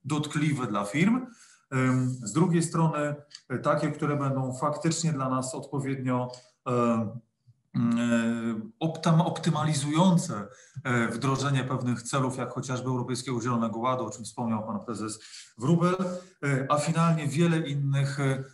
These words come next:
ruchów wspomagających, e, wiele celów, od polityki wodorowej przez odnawialne źródła energii. Och, jest tego dużo. Finalnie nad tym wszystkim innowacyjność, e, która też ma,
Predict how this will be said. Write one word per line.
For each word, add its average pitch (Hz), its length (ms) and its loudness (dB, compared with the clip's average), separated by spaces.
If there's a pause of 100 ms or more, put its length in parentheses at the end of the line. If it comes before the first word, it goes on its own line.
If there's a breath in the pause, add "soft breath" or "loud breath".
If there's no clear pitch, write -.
(160)
ruchów 143 300 -2
wspomagających, 139 1120 2
e, 120 280 0 (200 loud breath)
wiele 131 280 2
celów, 120 340 -2
od 117 100 -8
polityki 170 560 2
wodorowej 143 460 0
przez - 440 -6 (160)
odnawialne 139 520 2
źródła 127 320 0
energii. 139 480 0 (240 loud breath)
Och, - 320 -2
jest 196 220 2
tego 170 220 2
dużo. 156 580 2 (280 loud breath)
Finalnie 170 420 4
nad 151 180 0
tym 139 100 0
wszystkim - 360 -2
innowacyjność, 143 880 2
e, 135 280 0 (680 loud breath)
która 135 220 -2
też 143 260 -2
ma, 127 300 0